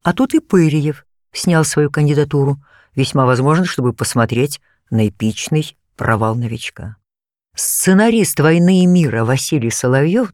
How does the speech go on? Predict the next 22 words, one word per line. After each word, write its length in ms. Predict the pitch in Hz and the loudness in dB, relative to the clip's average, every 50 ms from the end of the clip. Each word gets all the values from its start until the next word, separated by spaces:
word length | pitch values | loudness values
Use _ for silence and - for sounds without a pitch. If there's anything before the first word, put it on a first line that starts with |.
| _ _ _ | _ _ _
тоже 300 | - 151 123 107 117 113 | 0 0 0 0 -2 -4
молодой 400 | 113 123 131 131 127 120 104 98 | -4 -2 -4 -4 -4 -4 -6 -6
фронтовик, 680 | - - 113 113 113 - 135 147 160 - - _ _ _ _ _ _ _ _ _ _ _ _ | -6 -6 -6 -6 -4 -2 -2 -2 -2 -2 -6 _ _ _ _ _ _ _ _ _ _ _ _
писал, 340 | - 214 - - 233 214 190 | -2 0 2 2 2 2 2
что, 360 | 156 - - 165 156 156 151 | 0 0 0 2 4 4 4
взявшись 560 | 147 147 147 175 180 160 - - - 127 120 | 4 2 2 2 2 2 0 -2 -4 -6 -6
с 40 | - | -6
Сергеем 500 | - - 147 143 139 135 156 143 135 127 | -6 -2 -2 -2 0 0 0 2 2 2
за 100 | 120 139 | 2 2
работу, 440 | 131 143 147 147 202 208 - 139 123 | 2 2 2 2 0 0 0 -2 -4
первым 560 | - _ - 170 175 160 143 143 147 143 139 | -4 _ 0 2 2 2 2 2 2 2 2
делом 340 | 127 160 170 185 190 165 156 | 2 2 2 2 2 2 2
они 160 | 139 143 143 | 0 0 0
задумались, 680 | 131 131 151 143 139 156 185 185 170 160 160 - - - - _ _ _ _ _ _ _ _ | 0 0 0 0 0 0 2 2 2 0 -2 -4 -6 -10 -14 _ _ _ _ _ _ _ _
оставлять 680 | 139 156 147 - - 151 143 147 143 151 165 - - | -2 -2 -2 -2 -2 0 2 2 2 2 0 0 0
ли 240 | 190 202 220 220 - _ _ _ - | 0 2 2 0 0 _ _ _ -2
рассуждения 720 | - 160 - - - 185 156 165 156 202 208 202 202 196 | 0 0 0 -2 -2 -4 -2 0 0 2 2 4 4 2
о 40 | 202 | 2
Боге 580 | 185 165 165 180 139 120 120 - - 123 113 - _ _ _ | 2 2 0 0 0 -2 -4 -6 -10 -12 -12 -14 _ _ _
в 80 | - | -10
советском 480 | - 135 127 120 - - - - - - | -8 -6 -6 -6 -8 -10 -14 -14 -20 -20
кино. 300 | - - 120 120 - | -18 -16 -16 -16 -18